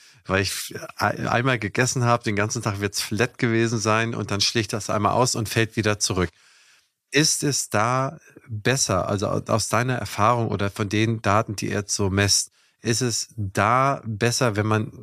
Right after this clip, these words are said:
dann, dass ich mir da zwei kleine Mahlzeiten draus mache und dazwischen noch zwei Stunden warte? Oder ist es durchaus wie, ja, d-, ich glaub, der Sinclair hat das mal empfohlen, einmal am Tag zu essen oder so. Aber wie gesagt, äh, was ist da so ein bisschen die richtige Annäherung?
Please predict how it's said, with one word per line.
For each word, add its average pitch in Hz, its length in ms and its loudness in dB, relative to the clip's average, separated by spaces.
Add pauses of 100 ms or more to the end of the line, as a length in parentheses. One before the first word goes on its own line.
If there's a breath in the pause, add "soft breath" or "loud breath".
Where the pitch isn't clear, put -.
(260)
dann, 104 240 -2
dass 104 180 -2
ich 104 80 -2
mir 104 140 0
da 95 120 -2
zwei - 240 2
kleine 110 300 0
Mahlzeiten 135 480 0
draus 123 240 0
mache 127 220 0
und 101 220 0
dazwischen 104 440 -2
noch 95 60 -4
zwei - 200 -4
Stunden 98 300 -2
warte? 117 460 2
Oder 110 420 2 (300 soft breath)
ist 110 340 -2
es - 140 -2
durchaus 110 640 2
wie, 110 260 0 (520 soft breath)
ja, 87 180 2
d-, - 140 -4
ich - 140 -2
glaub, 90 160 0
der 85 100 0
Sinclair 110 500 0
hat 104 120 -2
das 98 160 -2
mal 104 120 0
empfohlen, 101 480 2
einmal 98 280 0
am 95 80 -2
Tag 95 200 -6
zu - 120 -4
essen 104 260 -2
oder 95 240 2
so. 104 180 2 (380 soft breath)
Aber 110 240 2
wie 113 60 2
gesagt, 113 340 0
äh, - 40 -14 (180)
was 131 760 0
ist - 220 -2
da 120 100 2
so 120 240 0
ein 107 80 -6
bisschen 117 300 0
die 107 180 -6
richtige 120 460 -4
Annäherung? 117 500 0